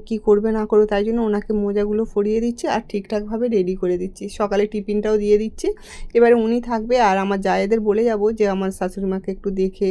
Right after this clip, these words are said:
বা খাওয়া দাওয়া দেওয়ার জন্য। তো তারপরে দেখো এই যে মাকে একদম কিন্তু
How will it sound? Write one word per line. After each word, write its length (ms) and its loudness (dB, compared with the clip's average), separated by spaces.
বা 80 -2
খাওয়া 180 -6
দাওয়া 160 0
দেওয়ার 340 -4
জন্য। 260 -4
তো 80 0
তারপরে 440 4
দেখো 280 -2
এই 160 0
যে 120 -6
মাকে 300 -2
একদম 460 -2
কিন্তু 440 -4